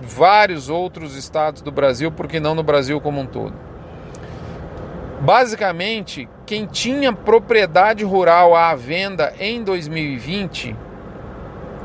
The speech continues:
só continuou com a empreita da venda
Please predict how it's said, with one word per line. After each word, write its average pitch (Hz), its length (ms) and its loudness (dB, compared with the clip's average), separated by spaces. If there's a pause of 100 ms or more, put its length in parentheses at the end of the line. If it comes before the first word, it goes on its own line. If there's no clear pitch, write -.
(360)
só 226 320 6
continuou 220 680 2
com 208 100 -4
a 185 60 0
empreita 165 500 -2
da 127 140 2
venda 156 440 -6